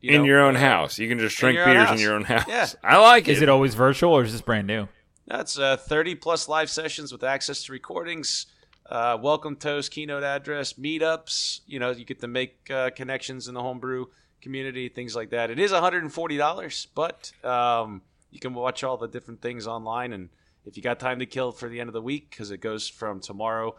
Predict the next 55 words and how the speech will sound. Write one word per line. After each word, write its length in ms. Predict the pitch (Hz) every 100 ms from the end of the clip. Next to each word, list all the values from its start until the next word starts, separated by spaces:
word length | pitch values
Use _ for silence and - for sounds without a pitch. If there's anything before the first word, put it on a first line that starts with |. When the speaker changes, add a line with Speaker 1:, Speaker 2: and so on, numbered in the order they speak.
| _ _
Speaker 1:
which 120 | 110 92
is 80 | -
June 180 | 131
seventeenth 500 | 120 127 120 - 131
through 120 | 127 113
the 60 |
nineteenth, 480 | 113 123 - 131 - _ _ _ _
uh, 440 | 113 98 98 87 85 - _ _
you 120 | 139
know, 100 | 139 - -
might 180 | 143
be 60 | 139
something 320 | - 139 135
interesting 420 | 135 131 - 135 120
to, 240 | 131 127
to 200 | 123 -
check 220 | - 135 -
out 120 | 107
if 80 | 98
you 60 | 113
got 80 |
the 60 | -
time 180 | 127 123
for 240 | - 78
it. 60 | - _ _ _ _ _ _ _
Speaker 3:
Did 160 | 113 110
you 60 |
buy 160 | 139 151
a 40 | 120
ticket 340 | - 135 165
for 120 | -
a 40 | 120
hundred 200 | 139 135
and 160 | 123
forty 240 | - 135 127
bucks? 480 | 117 180 - - _
Speaker 1:
I 60 | 131
did 180 | 120 110
not. 380 | 180 139 - _ _ _ _ _ _ _ _ _ _ _
Speaker 3:
How 100 | 151
Speaker 1:
But 60 | 151
Speaker 3:
do 40 |
you 80 | 151
watch 220 | 160 143
it 60 | 139
for 120 | 113
free? 340 | - 175 98 - _ _ _
Speaker 1:
other 200 | 139 151
people 340 | 135 156 156 147
might 480 | 135 143 147 _ _ _ _ _ _
do 220 | 104 139 247
that. 300 | 127 73 - -
I 60 |
don't 120 | 104 139
know. 280 | 143 165